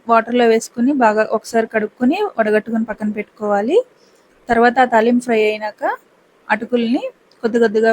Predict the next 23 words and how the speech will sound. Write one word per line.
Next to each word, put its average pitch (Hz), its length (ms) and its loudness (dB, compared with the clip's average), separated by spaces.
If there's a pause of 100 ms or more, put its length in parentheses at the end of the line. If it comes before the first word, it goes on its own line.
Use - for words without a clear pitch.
వేసుకుంటూ 226 520 -4 (720)
మొత్తం 262 300 -2
కలిసేటట్టు 233 760 0 (480)
బాగా 220 300 0
కలుపుకోవాలి. 214 680 -4 (580)
అలా 240 240 6
మొత్తం 269 300 2
కలిసేటట్టు 233 540 2
బాగా 208 300 2
ఫ్రై 226 240 0 (100)
చేసుకోవాలి. 214 640 2 (800)
చూసారా 247 680 4
ఎంత 220 240 0
డ్రైగా 220 520 4
ఉందో? 233 260 2 (560)
అలా 262 220 6
డ్రైగా 214 400 2 (100)
రావాలంటే 233 720 0 (320)
అటుకులు 240 320 -2
కడిగినప్పుడు 233 680 0 (560)
వాటర్ 220 480 2
తొందరగా 233 460 0
వడగట్టుకోవాలి. 214 880 -2